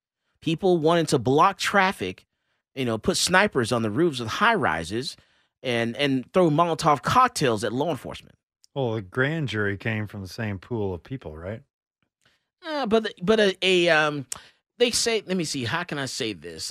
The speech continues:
Speaker 1: A district attorney can indict a ham sandwich if he wants to.
Speaker 2: But a grand jury had to do it, and those are people who are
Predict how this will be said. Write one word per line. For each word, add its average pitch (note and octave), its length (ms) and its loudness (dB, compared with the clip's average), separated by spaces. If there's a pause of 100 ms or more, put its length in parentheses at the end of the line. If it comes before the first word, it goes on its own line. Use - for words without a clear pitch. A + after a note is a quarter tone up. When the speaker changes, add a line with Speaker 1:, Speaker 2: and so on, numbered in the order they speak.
Speaker 1:
A C3 260 0 (260)
district C#4 340 -2
attorney G#3+ 400 -2
can D3+ 300 -4
indict C#3+ 520 0
a A#2 140 -2
ham C3 320 -2
sandwich A2+ 440 -2
if F2+ 100 -8
he F#2+ 80 -6
wants F#2+ 280 -8
to. B1 140 -20 (540)
Speaker 2:
But B2 200 -2
a B2 80 -6
grand C3 460 -2
jury G2 380 -4
had G#2 240 -6
to F2 60 -18
do D3+ 260 -2
it, - 180 -8
and G#2+ 180 -8
those B2+ 240 0
are G2+ 120 -2
people G#2 540 -8
who A2 120 -6
are F#2+ 300 -6